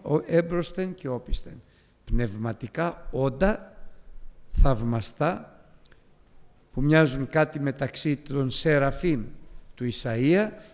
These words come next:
και των Χερουβίμ του Εζεκίηλ, αλλά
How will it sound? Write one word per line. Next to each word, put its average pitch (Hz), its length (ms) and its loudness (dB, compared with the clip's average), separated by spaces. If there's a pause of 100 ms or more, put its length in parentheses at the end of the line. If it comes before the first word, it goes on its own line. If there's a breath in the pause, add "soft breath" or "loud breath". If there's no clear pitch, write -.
και 147 140 -4
των 139 240 -2
Χερουβίμ 139 680 2 (960)
του - 100 -6
Εζεκίηλ, 147 680 -2 (1120)
αλλά 151 580 0